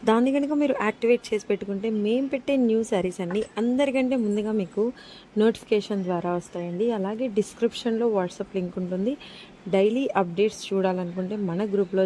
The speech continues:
జాయిన్ అయిపోవచ్చు. And ఈ దసరాకి స్పెషల్ ఏంటంటే మేము పెట్టే వీడియోస్ అన్నిటికీ లైక్, కామెంట్స్ చేస్తారు. దసరా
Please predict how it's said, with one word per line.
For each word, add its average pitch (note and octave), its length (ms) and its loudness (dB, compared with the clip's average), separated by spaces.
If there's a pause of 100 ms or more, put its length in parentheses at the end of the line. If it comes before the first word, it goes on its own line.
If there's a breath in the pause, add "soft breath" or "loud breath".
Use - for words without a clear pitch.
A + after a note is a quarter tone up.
(100)
జాయిన్ E3+ 300 0
అయిపోవచ్చు. E3+ 480 -2 (240)
And B3+ 120 2 (140)
ఈ A3+ 40 2 (120)
దసరాకి G3 460 0
స్పెషల్ G3+ 380 0
ఏంటంటే G3 360 -2 (720 loud breath)
మేము B3+ 220 6
పెట్టే A#3+ 200 2 (120)
వీడియోస్ G#3+ 360 0
అన్నిటికీ F#3+ 440 -4 (600 loud breath)
లైక్, G3+ 320 2 (220)
కామెంట్స్ G3+ 500 0
చేస్తారు. F#3 420 0 (420)
దసరా G3 280 0